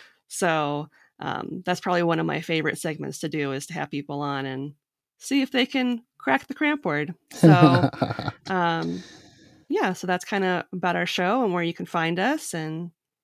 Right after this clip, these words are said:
Speaker 1: thank you again for having me on.
Speaker 2: Not a problem. And before we go, I have one question for you. Do you mind
Speaker 1: Sure.
Speaker 2: answering?
Speaker 1: Sure.
Speaker 2: If you could be one sandwich condiment, what would you be and why?
Speaker 1: Mm.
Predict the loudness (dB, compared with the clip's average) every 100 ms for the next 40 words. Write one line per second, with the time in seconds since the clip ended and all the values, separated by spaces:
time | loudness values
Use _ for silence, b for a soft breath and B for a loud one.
0 | _ _ _ -8 -6 -4 -4 -4 -6 -6
1 | -6 -4 -4 -4 -8 -10 _ _ _ b
2 | b b b b 10 10 10 8 12 12
3 | 12 8 8 10 12 12 12 10 8 4
4 | 4 4 6 8 8 6 2 2 0 0
5 | 2 0 2 2 0 0 4 6 8 8
6 | 8 8 4 2 -8 -6 0 2 0 B
7 | B B B 6 8 10 10 12 10 12
8 | 10 10 6 2 -4 _ _ _ _ _
9 | 4 10 10 10 8 10 8 6 4 6
10 | 6 6 4 6 8 10 8 6 6 6
11 | 6 4 0 0 4 4 2 0 -4 b
12 | b b -18 -10 -6 -4 -4 -4 -4 -4
13 | -6 -8 -10